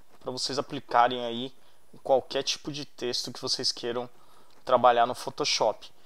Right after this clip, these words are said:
Como vocês estão vendo, é um efeito bem realista, bem legal aí de, de se trabalhar. É, o link pra download desse arquivo tá aí na descrição do vídeo. E assim que vocês clicarem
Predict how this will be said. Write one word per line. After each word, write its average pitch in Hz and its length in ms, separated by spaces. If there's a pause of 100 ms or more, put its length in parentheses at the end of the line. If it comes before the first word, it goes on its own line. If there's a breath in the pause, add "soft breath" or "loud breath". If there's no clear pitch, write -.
(320 soft breath)
Como 165 100
vocês - 120
estão 175 260
vendo, 165 420
é - 80
um 143 120
efeito 143 420
bem 127 320
realista, 127 540
bem 120 280
legal 117 460
aí 113 140
de, 117 380
de 110 300
se - 140
trabalhar. 113 680 (480 soft breath)
É, 117 540
o 120 100
link 123 260
pra 143 180
download 127 500
desse 127 260
arquivo 123 380
tá 120 140
aí 120 60
na 135 120
descrição 123 480
do 120 100
vídeo. 156 440 (480 soft breath)
E 131 420
assim 151 200
que - 100
vocês 170 260
clicarem 156 680